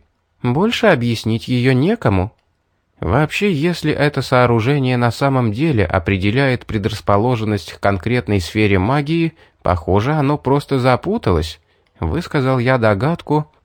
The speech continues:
вспомнив об артефакте пути выбора, использовавшемуся на вступительных экзаменах в академию, который был чем-то схож по действию с этими обелисками.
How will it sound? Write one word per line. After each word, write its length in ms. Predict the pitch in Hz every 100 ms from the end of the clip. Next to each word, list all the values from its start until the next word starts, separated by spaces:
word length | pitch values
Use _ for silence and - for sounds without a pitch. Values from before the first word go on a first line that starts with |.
| _
вспомнив 580 | - - 151 160 156 -
об 180 | 120 120
артефакте 680 | 123 - 113 143 147 - 127
пути 360 | 120 110 123
выбора, 580 | 107 147 165 95 80 - _ _ _
использовавшемуся 1040 | - - - 175 151 156 151 - 139 127 123
на 100 | 120
вступительных 680 | - 113 151 165 139 135 123
экзаменах 640 | 107 104 131 127 120 107
в 80 | 98
академию, 760 | 107 110 101 135 151 151 147
который 500 | - 113 - 170 170
был 220 | 147 156 143
чем-то 420 | - 156 143 143
схож 460 | - - 185 - -
по 140 | 92
действию 560 | 87 165 165 - 160 151
с 120 | -
этими 360 | 90 107 117
обелисками. 840 | 123 117 160 185 117 - 92 -